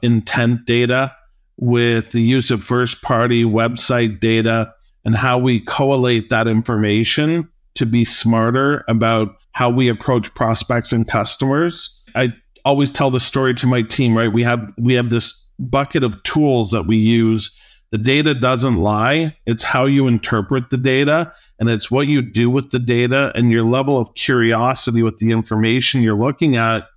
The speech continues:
will direct the outcomes that you have. We're, we're putting a lot of emphasis right now at verticalization strategy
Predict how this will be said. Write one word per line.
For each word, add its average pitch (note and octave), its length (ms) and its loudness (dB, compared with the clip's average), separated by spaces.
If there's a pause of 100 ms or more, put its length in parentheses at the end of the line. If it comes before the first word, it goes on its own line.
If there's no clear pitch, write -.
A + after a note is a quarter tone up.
(240)
will C3+ 540 0
direct B2 360 -2
the A#2 140 2
outcomes A2+ 560 0
that G#2+ 140 0
you G#2+ 220 2
have. G2+ 520 -2 (160)
We're, C#3 320 -2
we're C3+ 240 -2 (340)
putting E3+ 200 2
a C#3+ 60 2
lot C3 360 2
of C#3 100 -2
emphasis C3+ 640 -2
right B2 240 0
now A#2 560 0 (160)
at A2+ 300 0 (100)
verticalization A#2 1200 0
strategy C3+ 760 -2